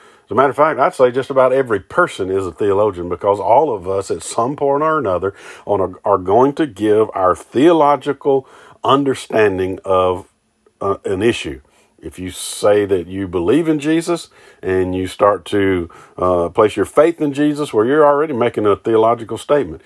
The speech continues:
If you say you reject Jesus and you don't believe in him, guess what? You've made a theological statement.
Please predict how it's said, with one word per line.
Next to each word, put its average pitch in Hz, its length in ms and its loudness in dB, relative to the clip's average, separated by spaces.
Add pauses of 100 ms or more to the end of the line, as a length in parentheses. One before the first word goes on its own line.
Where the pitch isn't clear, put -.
(120)
If 120 180 -2
you 151 80 -4
say 170 220 2
you 180 160 -6
reject 175 580 -2
Jesus 98 460 -4
and 139 100 0
you 165 80 0
don't 226 220 2
believe 139 260 0
in 107 60 -4
him, 110 200 0 (160)
guess 147 200 0
what? 170 240 2 (120)
You've 170 240 -2
made 156 200 4
a 127 60 0
theological 139 600 2
statement. 117 400 -2